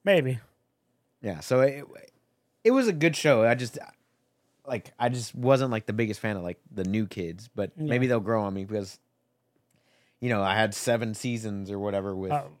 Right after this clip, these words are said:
Speaker 1: that seventies show. Yeah.
Speaker 2: that seventies show that they hold, those characters hold such a high regard from, you know, in my heart or whatever that,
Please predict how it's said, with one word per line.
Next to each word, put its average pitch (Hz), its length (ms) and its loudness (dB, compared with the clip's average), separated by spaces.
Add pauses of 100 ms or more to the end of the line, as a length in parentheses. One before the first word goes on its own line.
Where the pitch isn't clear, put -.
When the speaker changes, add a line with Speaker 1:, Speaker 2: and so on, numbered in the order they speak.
(200)
Speaker 1:
that 143 240 0
seventies 131 340 2
show. 127 200 -6
Yeah. 127 80 -8
Speaker 2:
that 113 160 4
seventies 131 340 4
show 98 340 0
that 90 200 -4 (1200)
they 120 100 0
hold, 123 180 4
those 113 160 0
characters 110 340 2
hold 110 160 -2
such 110 180 -6
a 95 80 0
high 101 120 2
regard 98 520 0 (220)
from, 98 220 -10 (120)
you 101 100 -6
know, 85 120 -6
in 85 140 -6
my 98 200 0
heart 90 280 -2
or 92 100 -8
whatever 90 340 -4
that, 82 180 -10